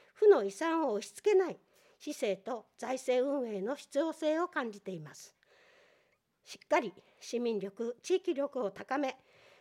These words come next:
市民が主役のまちづくりを構築していただきたいと思います。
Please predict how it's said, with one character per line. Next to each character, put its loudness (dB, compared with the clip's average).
市 -2
民 10
が -2
主 -6
役 0
の 0
ま -6
ち -10
づ -4
く -6
り -2
を 0
構 -4
築 -14
し -20
て -4
い -6
た -8
だ -6
き -20
た -4
い -4
と -12
思 -12
い -16
ま -20
す。 -20